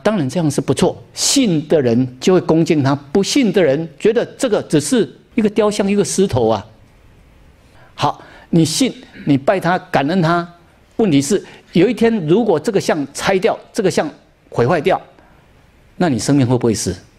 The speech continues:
请大家要带入哈，现在要扣住我们那个生命的核心哦。没有这一项元素，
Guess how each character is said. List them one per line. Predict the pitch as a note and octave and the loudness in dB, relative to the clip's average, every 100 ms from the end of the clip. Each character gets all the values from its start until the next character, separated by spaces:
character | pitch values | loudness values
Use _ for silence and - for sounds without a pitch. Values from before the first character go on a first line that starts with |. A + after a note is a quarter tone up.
| _ _ _ - - | _ _ _ -20 -10
请 | - B2+ | 0 2
大 | F3+ | 2
家 | E3 E3 E3 - | 2 0 0 -2
要 | E3+ D#3 - | -2 -4 -6
带 | - E3+ | -2 0
入 | E3 D3+ | 0 0
哈， | C3 - - | 0 -2 -10
现 | - F#3 | -4 0
在 | F3 | 2
要 | D#3+ D#3+ - | 0 -4 -8
扣 | - B3+ D#3+ | -2 0 0
住 | A3 | 0
我 | D3+ G#2+ | 0 2
们 | A#2 | 2
那 | D3+ | 0
个 | B2 | -2
生 | - D3 | -2 0
命 | D3 B2+ | 2 2
的 | G2+ | 2
核 | A2+ | 2
心 | A#2+ B2 A#2 | 2 2 2
哦。 | A#2 - - - - | -2 -10 -20 -20 -2
没 | A#2+ D#3 B3+ | 2 4 4
有 | E3 | 2
这 | B2+ F3 | 2 0
一 | |
项 | E3 D#3+ | 2 2
元 | B2 C3+ | 2 2
素， | - | 0